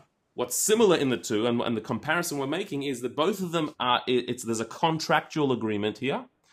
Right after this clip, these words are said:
And in, and in both cases, the basis of the agreement, the foundation of the agreement, the fa-, was, was incorrect. The person who owned the property in both cases gave information to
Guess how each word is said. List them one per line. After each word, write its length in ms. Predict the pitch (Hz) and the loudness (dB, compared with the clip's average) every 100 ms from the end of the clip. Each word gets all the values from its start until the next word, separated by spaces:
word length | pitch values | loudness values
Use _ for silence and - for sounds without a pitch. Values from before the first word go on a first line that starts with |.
| - - _ - | -20 -20 _ -2
And 180 | 127 131 | 0 0
in, 260 | 131 131 | -2 -2
and 260 | 123 127 127 | -4 -4 -2
in 160 | 135 123 | -2 2
both 280 | 165 202 | 2 0
cases, 640 | - 151 143 120 120 156 - _ _ - | -2 -2 0 -2 -2 -4 -14 _ _ -14
the 360 | 117 127 107 98 _ | 0 0 0 -14 _
basis 540 | 151 185 214 - 143 - | 4 6 4 2 0 -2
of 140 | 127 | 0
the 80 | 147 | 0
agreement, 680 | 135 175 233 110 90 - _ | 4 4 4 2 -2 -16 _
the 80 | 120 | -4
foundation 480 | 143 131 160 190 175 | 0 2 2 2 0
of 80 | |
the 60 | 151 | 0
agreement, 600 | 131 165 180 131 160 - _ | 0 0 2 0 -4 -14 _
the 60 | 110 | -12
fa-, 260 | - 120 - | -6 -6 -2
was, 240 | 127 127 120 | 0 2 0
was 260 | 123 117 | 0 0
incorrect. 800 | - 139 135 131 143 160 - - _ _ _ - _ - | -2 -2 0 -2 -2 -2 -8 -20 _ _ _ -20 _ -4
The 120 | 117 | -4
person 540 | 123 170 202 - 170 139 | 2 2 2 0 -2 2
who 280 | 147 139 - | 2 2 2
owned 360 | 139 143 151 131 | 2 4 4 2
the 120 | 127 | 0
property 420 | - 127 127 143 | 0 0 2 -2
in 120 | 147 | 2
both 180 | 123 123 | 2 0
cases 460 | - 117 113 90 - | 0 -2 -2 -8 -6
gave 320 | 104 131 123 | -2 0 0
information 680 | 170 190 160 151 143 107 92 | 0 0 -2 -2 -2 -6 -8
to 320 | - 131 113 | -2 -2 -2